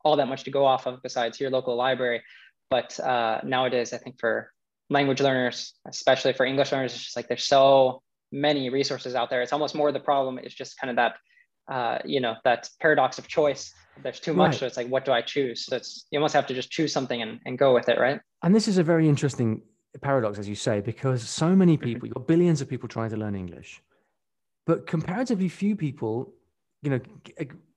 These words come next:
Speaker 2: if you, if you think about the number of people learning English, relatively
Speaker 1: Mm.
Speaker 2: few people get to what you call, you know, conversational fluency or a kind of professional
Speaker 1: Right.
Speaker 2: level,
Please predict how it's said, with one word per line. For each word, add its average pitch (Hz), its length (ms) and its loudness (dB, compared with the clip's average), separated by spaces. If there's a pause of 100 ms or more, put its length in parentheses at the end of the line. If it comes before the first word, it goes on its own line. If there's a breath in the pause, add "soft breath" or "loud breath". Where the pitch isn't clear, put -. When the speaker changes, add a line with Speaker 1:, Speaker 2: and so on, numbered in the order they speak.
(180)
Speaker 2:
if 156 100 -10
you, 156 240 -6
if 147 140 -6
you 147 80 -4
think 143 120 -2
about 131 160 -12
the 127 80 -4
number 139 360 4
of 123 100 2
people 117 200 -2
learning 113 260 0
English, 95 380 -8 (200)
relatively 247 500 0
Speaker 1:
Mm. 233 60 -4
Speaker 2:
few 214 140 -2
people 135 280 -4
get 139 380 -4 (120)
to 120 340 -8 (800)
what 139 200 -4
you 135 100 -4
call, 127 340 -2
you 131 60 -2
know, 110 120 -4
conversational 123 580 -4
fluency 135 440 0
or 113 280 -6
a 110 60 -8
kind 113 120 -10
of 110 80 -14
professional 127 440 -2
Speaker 1:
Right. 117 80 6
Speaker 2:
level, 110 160 -2